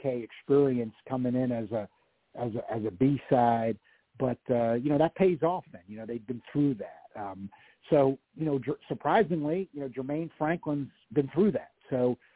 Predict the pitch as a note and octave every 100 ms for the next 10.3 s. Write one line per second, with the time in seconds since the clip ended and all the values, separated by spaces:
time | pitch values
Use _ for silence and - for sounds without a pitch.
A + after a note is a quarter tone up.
0 | _ _ - B2+ B2+ A#2 C3+ E3 D#3 D#3
1 | C#3+ D#3 D3+ D#3 F#3+ G3 C#3+ D#3 E3+ E3+
2 | D3 C3+ _ _ _ D3+ D#3 D3 D3+ C3+
3 | C#3 B2 _ - E3 F#3 A#2+ - A2 -
4 | G#2 G#2 G#2+ A#2 - C3+ D#3+ D#3+ D3 B2+
5 | - B2 A2 G#2 B2 A2+ - E3 F#3 D#3+
6 | C3+ B2+ A#2+ B2 A2 G#2+ A2 - _ _
7 | A#2 G#2 D3 - C3+ C#3 C#3 C3+ C3 A#2+
8 | A#2 - - C3 A2 G2 F2+ _ _ _
9 | _ _ _ A#2 A2 G#2+ G#2+ G2+ C3+ A2+
10 | B2 C#3